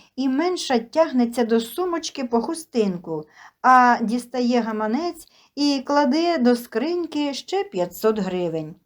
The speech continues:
Підіймає згорьовані очі на волонтерку в рожевому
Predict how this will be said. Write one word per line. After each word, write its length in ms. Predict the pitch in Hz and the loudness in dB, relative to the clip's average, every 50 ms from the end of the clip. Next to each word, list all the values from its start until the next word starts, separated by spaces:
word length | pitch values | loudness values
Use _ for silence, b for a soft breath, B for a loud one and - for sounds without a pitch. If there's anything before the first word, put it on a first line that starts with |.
| _ b b b b b b b b | _ b b b b b b b b
Підіймає 640 | 220 214 190 240 254 240 240 240 240 233 226 214 | -2 2 4 4 4 6 6 6 6 6 4 4
згорьовані 680 | 202 196 196 196 208 208 214 220 214 202 202 202 202 - | 2 0 0 0 0 2 2 2 2 2 0 0 -2 -2
очі 400 | - 214 233 285 294 - - 254 | -2 -2 -2 -2 -2 -4 -6 -4
на 140 | 220 214 214 | -2 0 0
волонтерку 720 | 214 208 202 202 202 196 196 - 262 320 320 269 - 240 226 | 2 2 2 0 0 -2 -2 0 2 4 4 2 2 -2 -2
в 80 | 208 | 0
рожевому 800 | 214 208 202 196 196 302 339 349 330 320 311 302 285 285 285 285 | 0 0 0 -2 -2 -2 -2 -2 0 -2 -2 0 0 0 0 -2